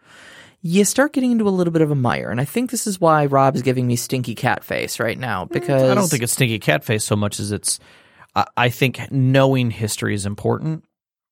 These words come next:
Speaker 1: Yeah.
Speaker 2: It might be recent history
Speaker 1: Mm-hmm.
Speaker 2: that's really important, specific moments.
Speaker 1: Yeah.
Speaker 2: But
Speaker 1: And I, and I think that's really where it gets to, 'cause, um, much like a lot of world building aspects, uh, there's, there's a tendency to think,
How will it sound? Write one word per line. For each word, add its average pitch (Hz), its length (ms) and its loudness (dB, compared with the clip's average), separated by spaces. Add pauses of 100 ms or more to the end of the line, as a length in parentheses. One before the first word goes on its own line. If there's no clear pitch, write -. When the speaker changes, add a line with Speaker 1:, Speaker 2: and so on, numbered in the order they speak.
(160)
Speaker 1:
Yeah. 190 180 6
Speaker 2:
It 147 40 4
might 143 160 4
be 127 120 4
recent 117 460 -4
history 190 460 -2
Speaker 1:
Mm-hmm. 196 180 -2
Speaker 2:
that's 135 160 2
really 123 320 2
important, 143 400 -4
specific - 540 -6
moments. 123 680 -2
Speaker 1:
Yeah. 110 200 -6 (240)
Speaker 2:
But 120 220 -6 (240)
Speaker 1:
And 196 140 2
I, 202 60 4
and 196 160 4
I 196 60 4
think 202 180 0
that's 175 180 -8
really 135 140 4
where 123 120 0
it 113 60 -2
gets - 200 -4
to, - 140 -10
'cause, 143 220 -6
um, 143 480 2
much 202 280 2
like 254 120 0
a 190 60 0
lot 151 180 6
of 143 100 -6
world 139 220 0
building 131 320 -2
aspects, 120 880 -2
uh, 123 380 2
there's, 151 480 2
there's 147 160 -2
a 143 60 -4
tendency 190 760 -2
to 147 220 -4
think, 131 540 -6